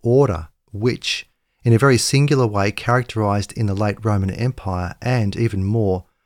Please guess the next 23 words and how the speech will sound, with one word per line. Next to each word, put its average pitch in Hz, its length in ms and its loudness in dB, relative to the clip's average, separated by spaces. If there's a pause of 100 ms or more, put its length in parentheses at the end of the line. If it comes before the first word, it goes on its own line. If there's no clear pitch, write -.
(140)
the 107 100 2
new 120 180 4
kingdom 113 460 0
and 104 200 -2
the 98 180 -2 (100)
rule 104 380 -2
of 104 180 -2
the 95 80 -2
Ptolemies 101 680 -2
in 95 160 -4
Egypt," - 460 -4 (240)
unquote. 104 680 -4 (920)
His 131 140 2
analysis 135 540 4
of 113 140 0
bureaucracy 113 640 2
applies 107 560 0
well 123 260 6
to - 140 -2
mass 113 340 2
production 107 560 -4
factory 98 560 -4
techniques, - 840 -6